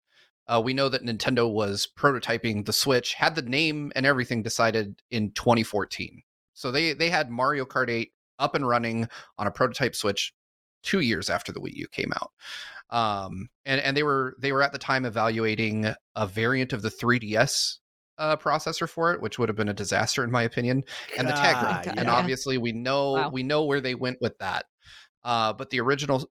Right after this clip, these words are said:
Speaker 1: like, they had the concept of the Switch nailed down as, as early as twenty fourteen, um, you know, and then they just kind of refined it to what we ended up getting.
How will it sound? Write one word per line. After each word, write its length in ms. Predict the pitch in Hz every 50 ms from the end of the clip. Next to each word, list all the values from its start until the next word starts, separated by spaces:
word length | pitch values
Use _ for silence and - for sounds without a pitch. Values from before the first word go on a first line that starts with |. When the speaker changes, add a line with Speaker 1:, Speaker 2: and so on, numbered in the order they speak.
| _
Speaker 1:
like, 240 | 143 143 135 135 -
they 140 | 156 160 160
had 260 | 131 160 156 160 131 -
the 140 | - 123 113 - _ _ _ -
concept 640 | - - - - 135 127 123 117 - 123 113 -
of 120 | 120 107 98
the 60 | 117
Switch 360 | - - - 110 - - -
nailed 320 | 110 110 107 104 101 101 -
down 500 | 113 104 101 98 - 95 98 92 113 - _ _ -
as, 220 | 127 113 95 -
as 220 | - - 113 98 113
early 300 | 117 107 107 104 98 95
as 120 | 95 -
twenty 240 | - - 117 110 101
fourteen, 760 | - - - 101 - - - 190 202 120 98 87 95 117 143 - _ -
um, 560 | 117 110 104 98 104 107 98 - - 131 - -
you 100 | - 123
know, 100 | 107 104
and 120 | 101 107
then 100 | 110 110
they 100 | 107 110
just 200 | 107 - 104 -
kind 140 | - 120 113
of 100 | 104 101
refined 480 | 107 107 - - - 120 117 113 104 110
it 140 | 107 - -
to 80 | -
what 180 | 113 110 101 -
we 100 | 113 110
ended 220 | 107 107 104 101
up 160 | 95 95 - -
getting. 340 | 104 98 - - - 135